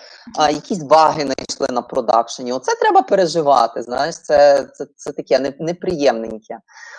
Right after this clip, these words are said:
От, ну і коли, власне, м, клієнт отримає свій оцей продукт і віддає його власним клі-, кастомерам, та, і вони дають схвальні відгуки про те, що ти зробив, і той продукт починає приносити фінансову вигоду,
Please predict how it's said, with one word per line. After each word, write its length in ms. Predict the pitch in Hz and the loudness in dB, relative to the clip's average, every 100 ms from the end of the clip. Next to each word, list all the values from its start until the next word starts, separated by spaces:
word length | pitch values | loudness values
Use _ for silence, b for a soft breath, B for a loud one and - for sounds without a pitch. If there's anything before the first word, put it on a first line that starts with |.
| B | B
От, 300 | 180 170 139 - | 2 4 4 0
ну 200 | 160 202 | -2 0
і 220 | 214 190 | 2 0
коли, 320 | 190 202 202 202 | 0 2 4 4
власне, 560 | 170 180 175 170 143 - _ _ 127 | 4 2 2 -2 -2 -8 _ _ -10
м, 280 | 139 135 131 - | -6 -6 -6 -6
клієнт 680 | 180 180 165 190 160 131 - | -4 -4 0 0 2 0 -4
отримає 480 | 143 185 180 156 139 | -2 0 0 0 -4
свій 360 | - 156 156 | -8 -8 -4
оцей 260 | 131 - 147 | -4 -2 -4
продукт 560 | - 156 147 175 123 _ | -4 -6 -2 -4 -4 _
і 80 | 147 | -8
віддає 400 | 143 147 160 170 | 0 2 4 2
його 160 | 147 139 | 2 2
власним 500 | 143 151 143 127 117 | 4 4 2 -6 -8
клі-, 240 | - 127 - | -10 -12 -14
кастомерам, 840 | - 156 - - - 135 117 117 110 | -2 0 0 -4 -8 -4 -2 -2 -2
та, 220 | 156 220 415 b b b _ | -4 -4 -8 b b b _
і 100 | 196 | -2
вони 300 | 175 190 226 | 0 2 4
дають 440 | 175 180 196 185 - | 4 4 4 2 0
схвальні 540 | - - 165 147 135 | -4 2 2 2 -2
відгуки 500 | 120 392 320 160 147 | 0 2 2 -2 -2
про 160 | - 147 | -2 0
те, 200 | - - | 2 0
що 120 | - | -2
ти 120 | 156 | -6
зробив, 300 | 131 156 185 | -4 0 2
і 80 | 135 | 0
той 220 | - 165 | 2 2
продукт 460 | 135 180 180 185 185 | 2 0 2 2 0
починає 440 | 156 - 165 156 | -10 -6 0 2
приносити 680 | 143 147 160 165 156 120 120 | 2 -2 0 0 -2 -6 -6
фінансову 680 | - 147 147 135 - 120 117 | -4 0 0 0 -6 -8 0
вигоду, 500 | 190 330 277 120 | 0 0 -4 -6